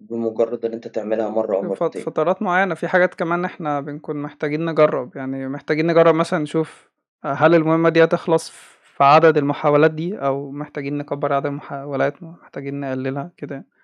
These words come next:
Speaker 1: اهم.
Speaker 2: بالضبط.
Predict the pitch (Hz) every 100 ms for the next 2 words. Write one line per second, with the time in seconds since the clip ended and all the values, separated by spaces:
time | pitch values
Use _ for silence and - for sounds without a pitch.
0 | _ _ - 139 156 160 160 _ _ _
1 | _ _ _ _ _ _ - - 202 -
2 | - _